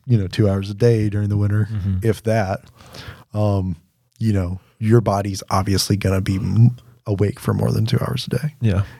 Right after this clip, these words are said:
Speaker 1: You know, you can't, you're not gonna sleep the other twenty-two.
Speaker 2: Yeah.
Speaker 1: Um, so there's a certain amount of, like, we need to utilize, uh, the tool, a tool like red light, because we do have things to get done.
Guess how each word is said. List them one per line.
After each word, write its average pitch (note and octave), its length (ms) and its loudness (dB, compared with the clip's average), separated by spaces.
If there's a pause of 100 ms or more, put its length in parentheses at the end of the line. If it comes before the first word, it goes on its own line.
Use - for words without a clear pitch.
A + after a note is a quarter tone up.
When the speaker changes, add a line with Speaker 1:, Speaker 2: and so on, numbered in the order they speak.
(100)
Speaker 1:
You A2+ 120 0
know, G2 140 2
you F#2+ 200 0
can't, G#2 240 2
you're G#2 100 0
not F#2+ 180 0
gonna F#2 100 -4
sleep F#2+ 240 2
the G2+ 100 0
other G2+ 140 0
twenty-two. F#2+ 500 0 (140)
Speaker 2:
Yeah. - 180 -8
Speaker 1:
Um, F#2 440 0 (720)
so G#2 420 2 (720)
there's A#2 220 4
a G#2+ 60 -2
certain A2+ 300 0
amount G2 220 2
of, F2+ 80 -4
like, G2+ 280 -6 (560)
we A2 140 0
need G2 260 0
to F#2 400 0 (380)
utilize, A#2+ 800 0 (480)
uh, F#2 300 2 (200)
the - 80 -12
tool, G2+ 420 2
a A#2 60 -2
tool C#3 240 0
like G2+ 240 -2
red G2 180 0
light, F#2 260 -2
because G2 260 0
we F#2+ 80 0
do G2 160 2
have F#2+ 120 0
things F#2+ 200 -4
to G2+ 60 -2
get G2 120 0
done. G#2 180 0